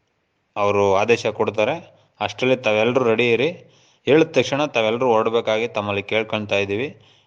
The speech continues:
ಇದು ನಮ್ಮ ಅಖಿಲ ಕರ್ನಾಟಕ ವಾಲ್ಮೀಕಿ ರತ್ನ ಬಾದ್ಶಾ ಕಿಚ್ಚ ಸುದೀಪ್ ಸೇನೆಯ ಮೊದಲನೇ ಹೋರಾಟ. ಇದು ಯಾವುದೇ ರೀತಿಲೂ ಫೇಲ್ಯೂರ್ ಆಗ್ಬಾರ್ದು, ಸಕ್ಸಸ್ ಆಗ್ಬೇಕು. ಕಿಟ್ಟಿ ಸರ್ ಅವರ,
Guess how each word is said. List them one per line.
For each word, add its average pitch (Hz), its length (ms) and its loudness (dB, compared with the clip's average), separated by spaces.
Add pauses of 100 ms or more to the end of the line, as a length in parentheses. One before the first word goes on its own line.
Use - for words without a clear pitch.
ಇದು 107 360 4
ನಮ್ಮ 101 380 0
ಅಖಿಲ 113 280 0
ಕರ್ನಾಟಕ 107 540 -4
ವಾಲ್ಮೀಕಿ 107 640 -2
ರತ್ನ 101 280 -4 (880)
ಬಾದ್ಶಾ 107 440 0
ಕಿಚ್ಚ 104 320 -4
ಸುದೀಪ್ 107 460 -4
ಸೇನೆಯ 104 400 -2 (600)
ಮೊದಲನೇ 113 460 -2
ಹೋರಾಟ. 101 440 0 (640)
ಇದು 98 140 -2
ಯಾವುದೇ 107 400 2
ರೀತಿಲೂ 107 500 -4 (420)
ಫೇಲ್ಯೂರ್ 117 300 4
ಆಗ್ಬಾರ್ದು, 104 460 0
ಸಕ್ಸಸ್ - 460 -8
ಆಗ್ಬೇಕು. 104 640 -2 (380)
ಕಿಟ್ಟಿ 120 260 0
ಸರ್ 113 280 2
ಅವರ, 107 340 0